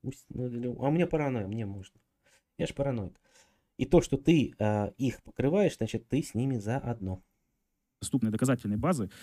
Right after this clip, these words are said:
Speaker 2: на людей. Если бы вы это всё узнали, я уже говорил, что будет девяносто процентов с блогеров, которых из-
Speaker 1: Так давай, давай, давай, помогай. А то что я тут одних, э, один вывожу их на чистую воду?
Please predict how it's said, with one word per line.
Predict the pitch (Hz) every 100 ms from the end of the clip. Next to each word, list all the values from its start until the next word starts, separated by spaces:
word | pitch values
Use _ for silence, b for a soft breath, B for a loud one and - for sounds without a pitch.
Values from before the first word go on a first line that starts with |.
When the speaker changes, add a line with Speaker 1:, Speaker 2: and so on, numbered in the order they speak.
| B B
Speaker 2:
на | 107 113
людей. | 110 117 165 170
Если | 101 98 120 127
бы |
вы | 127
это | 123
всё | -
узнали, | 127 160
я |
уже | 120
говорил, | 120 127
что | 117
будет | 123
девяносто | 127 135 120
процентов | 123 117 113
с |
блогеров, | - 127 107
которых | 101 101 101
из- | 110
Speaker 1:
Так | - 123
давай, | 135 151 170 127
давай, | 120 139 143
давай, | 107 135 139 113
помогай. | 113 131 143 135
А | 101
то |
что | - -
я | 127 113
тут | 120 120
одних, | 117 120 101
э, | 101 95 95 98
один | 101 110 113 104
вывожу | 98 101 110 110 110 101 101
их | -
на |
чистую | - - - 98
воду? | 90